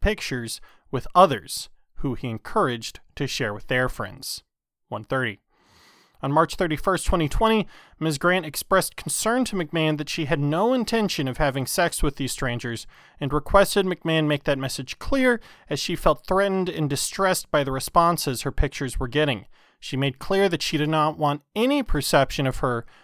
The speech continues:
moving beyond the point of mere fantasy. One thirty-one.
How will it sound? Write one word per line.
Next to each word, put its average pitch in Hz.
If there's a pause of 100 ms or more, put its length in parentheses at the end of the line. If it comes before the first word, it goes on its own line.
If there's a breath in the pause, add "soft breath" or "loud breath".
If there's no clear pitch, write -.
(140 soft breath)
moving 139
beyond 135
the 117
point 139
of 147
mere 123
fantasy. - (480)
One 117
thirty-one. 120